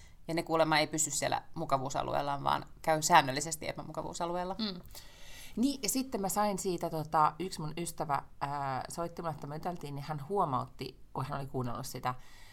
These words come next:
Speaker 2: niin hän niinku huomautti, että et Miina, että sä et anna tarpeeksi itsellesi kredittiä, kun pelkästään se,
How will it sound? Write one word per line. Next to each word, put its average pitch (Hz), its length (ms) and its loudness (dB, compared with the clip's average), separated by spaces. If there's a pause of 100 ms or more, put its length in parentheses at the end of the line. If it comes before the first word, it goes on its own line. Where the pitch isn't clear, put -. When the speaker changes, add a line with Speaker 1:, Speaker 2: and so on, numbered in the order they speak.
(360)
Speaker 2:
niin 151 260 -6
hän 160 380 -4
niinku 151 260 -6
huomautti, 151 420 -2
että 127 160 -8 (380)
et 139 140 -8
Miina, 156 260 -4
että 131 100 -6
sä 147 60 -4
et 151 180 -4
anna 143 200 -2
tarpeeksi 139 420 -2
itsellesi 131 320 -4
kredittiä, 175 460 -6
kun 135 120 -8
pelkästään 131 480 -4
se, 123 120 -2